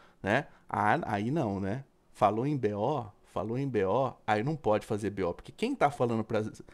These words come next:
pras pessoas não fazerem B O é você, tá?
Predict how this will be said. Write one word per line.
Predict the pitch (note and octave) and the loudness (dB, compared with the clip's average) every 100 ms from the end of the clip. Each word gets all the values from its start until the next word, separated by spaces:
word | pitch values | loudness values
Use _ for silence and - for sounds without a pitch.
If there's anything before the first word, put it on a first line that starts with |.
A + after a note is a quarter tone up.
| - - | -20 -6
pras | A2+ | -6
pessoas | - G#2 G#2+ G#2+ | -4 -6 -4 -4
não | G#2+ | -2
fazerem | G2 G2+ F#2+ G2 | -2 -2 -4 -4
B | G2+ | -2
O | F#2 D3+ F#3+ | 0 0 0
é | |
você, | F#3 A#3 - D#3+ D3+ - _ _ _ - | 0 0 -2 -4 -4 -10 _ _ _ -6
tá? | A2+ E3 | -2 -2